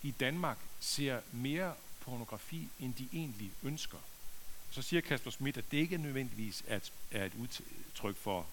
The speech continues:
afhængighed, men uoverensstemmelsen mellem ønske og handling er noget af det, der er karakteriserende for afhængighed, siger han.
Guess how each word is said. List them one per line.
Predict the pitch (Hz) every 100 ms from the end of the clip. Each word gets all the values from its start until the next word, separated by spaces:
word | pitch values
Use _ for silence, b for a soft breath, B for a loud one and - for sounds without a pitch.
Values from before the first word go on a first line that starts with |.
| -
afhængighed, | 104 95 156 214 123 98 98 - -
men | 156 202 196 - - - - - - - - - - -
uoverensstemmelsen | 131 127 127 202 190 - 131 113 90 120
mellem | 110 113 107
ønske | 143 185 - -
og | 123 113
handling | 113 147 175 123 95 - - -
er | 110
noget | 107 135
af | 117
det, | 117 131 -
der |
er | 107
karakteriserende | - 110 98 - 92 - 214 220 107 82 69 - - - - -
for | 113
afhængighed, | 87 85 87 80 76 73
siger | - 76
han. | -